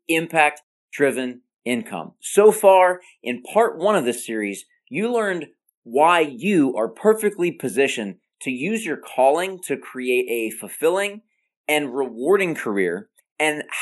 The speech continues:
how to focus the work you've already done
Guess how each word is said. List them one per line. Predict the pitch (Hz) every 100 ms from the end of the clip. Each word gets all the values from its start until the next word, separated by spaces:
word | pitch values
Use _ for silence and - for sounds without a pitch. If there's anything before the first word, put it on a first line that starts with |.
| -
how | 190
to | 202
focus | 185 - - 220 226 220
the | 220
work | 196 208 160 131 - _
you've | - 135 -
already | 156 196 220 226 185
done | 170 254 175 113 107